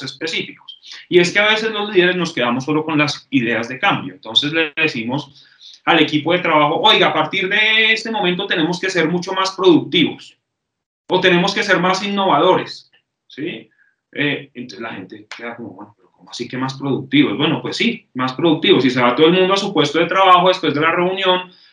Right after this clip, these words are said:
tenemos que ser más productivos, pero entonces cada persona tiene una idea distinta de lo que significa productividad, por ejemplo,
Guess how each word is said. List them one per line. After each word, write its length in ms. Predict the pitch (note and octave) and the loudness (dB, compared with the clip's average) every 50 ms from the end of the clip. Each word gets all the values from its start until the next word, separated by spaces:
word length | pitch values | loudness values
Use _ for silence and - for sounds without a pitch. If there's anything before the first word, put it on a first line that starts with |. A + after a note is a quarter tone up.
| _ _ _ | _ _ _
tenemos 300 | - D3+ D3 D3+ D3+ C#3+ | 2 2 4 2 2 2
que 100 | - F3 | 0 0
ser 160 | E3+ E3 C3+ | 0 2 2
más 160 | C3+ C#3 C3+ - | 2 0 0 -2
productivos, 560 | D#3 D#3+ D#3+ D3 - - E3 D#3 C3 A#2 - | -2 0 0 0 0 2 2 4 4 4 2
pero 100 | B2+ A#2+ | -2 -6
entonces 320 | A#2 A#2 A#2+ B2 C3+ C3+ | -4 -4 -4 -4 -4 -4
cada 260 | - D#3+ D#3+ D#3+ D#3 | -2 0 2 2 2
persona 380 | D#3 D3+ D#3 - C#3+ B2+ B2+ C3 | 0 -2 -4 -4 -4 -4 -2 -2
tiene 160 | D3 C#3+ D3 | -2 0 0
una 120 | D3 D3+ D3+ | 2 2 4
idea 200 | C#3+ D3+ D3 D3 | 4 4 4 4
distinta 500 | D3 C#3 C3 - - C3+ C3 C3 C3+ C#3 | 4 2 0 0 0 2 2 2 0 0
de 40 | D3+ | -2
lo 100 | D#3 D3 | -2 -2
que 60 | D3+ | -4
significa 580 | D3+ - C3+ C3 B2+ B2 A#2+ A#2 - A#2+ A#2+ - | -4 -2 -2 -2 0 -2 -4 -6 -6 -8 -4 2
productividad, 920 | D#3 D#3 D3+ C#3 C3 C3+ - C3 A#2 A2+ A2+ B2 C3+ C#3+ D#3 D#3 - - | 4 6 6 6 4 0 -2 -2 0 2 2 2 4 2 2 0 -4 -8
por 140 | _ - A#2+ | _ -8 -6
ejemplo, 480 | A2+ A#2+ B2 C#3 C3+ - F3+ F#3 - | -4 -4 -4 -6 -6 -8 -12 -16 -18